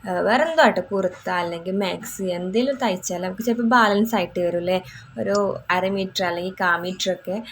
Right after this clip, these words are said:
ചിലപ്പോൾ ബാലൻസ് ആയിട്ട് വരും. അപ്പോൾ അത് വെച്ചിട്ടാണ് ഇന്നത്തെ നമ്മൾ വീഡിയോ വന്നിട്ടുള്ളത്. അപ്പം അങ്ങനെ, ഏഹ്, വരുന്ന തുണി ഉപയോഗിച്ചിട്ടുള്ള ഒരു സംഭവമാണ് ഇനി നമുക്ക് കാണിക്കാനായിട്ട് പോകുന്നത്. അപ്പോൾ എല്ലാവരും വീഡിയോ ഫുള്ളായിട്ട് കാണുക. അപ്പോൾ എല്ലാവർക്കും ഉപകാരപ്പെടും.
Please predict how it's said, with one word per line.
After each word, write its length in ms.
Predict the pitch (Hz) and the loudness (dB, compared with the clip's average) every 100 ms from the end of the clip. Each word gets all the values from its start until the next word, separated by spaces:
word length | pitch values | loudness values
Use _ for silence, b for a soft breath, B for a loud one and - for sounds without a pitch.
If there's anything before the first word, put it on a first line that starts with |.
| B B - | B B -6
ചിലപ്പോൾ 280 | 269 269 | 0 2
ബാലൻസ് 400 | 269 233 196 - | 6 4 4 0
ആയിട്ട് 220 | 196 185 170 | -2 -2 -4
വരും. 240 | 165 185 - | -6 -8 -6
അപ്പോൾ 220 | 233 269 | 2 4
അത് 160 | 262 302 | 4 6
വെച്ചിട്ടാണ് 520 | 277 277 - 208 202 | 6 4 -2 -2 0
ഇന്നത്തെ 260 | 214 226 | -2 -2
നമ്മൾ 200 | 262 220 208 | 0 0 0
വീഡിയോ 280 | 196 180 175 | 0 2 0
വന്നിട്ടുള്ളത്. 760 | 165 160 - 170 165 160 208 - B B B B | -2 -10 -12 -10 -8 -4 -4 -4 B B B B
അപ്പം 220 | - 330 | 4 6
അങ്ങനെ, 400 | 302 294 302 339 339 | 6 4 2 2 4
ഏഹ്, 160 | 254 202 | 4 4
വരുന്ന 320 | 220 214 214 | 4 4 2
തുണി 260 | 226 208 | 2 2
ഉപയോഗിച്ചിട്ടുള്ള 640 | 208 196 180 185 190 185 190 | 2 2 0 -2 -6 -2 0
ഒരു 120 | 196 220 | 0 -2
സംഭവമാണ് 680 | 220 180 180 214 180 156 | 0 0 2 2 2 2
ഇനി 160 | 170 180 | 0 -2
നമുക്ക് 240 | 185 185 190 | -2 -6 -4
കാണിക്കാനായിട്ട് 680 | 190 165 160 170 180 180 | -2 -2 -6 -6 -6 -6
പോകുന്നത്. 460 | - 175 156 151 160 294 B B B | -4 -4 -4 -6 -6 -4 B B B
അപ്പോൾ 200 | B 247 | B 0
എല്ലാവരും 380 | 196 185 208 233 | 4 6 8 6
വീഡിയോ 200 | 202 202 | 4 2
ഫുള്ളായിട്ട് 480 | 202 170 160 160 240 | 2 2 0 0 2
കാണുക. 340 | 202 170 170 | 2 2 0
അപ്പോൾ 180 | - 196 | 0 0
എല്ലാവർക്കും 640 | 185 208 262 294 294 302 | 2 4 6 6 4 0
ഉപകാരപ്പെടും. 800 | 214 175 170 185 190 190 175 330 | 0 0 -2 -4 -2 -2 0 -2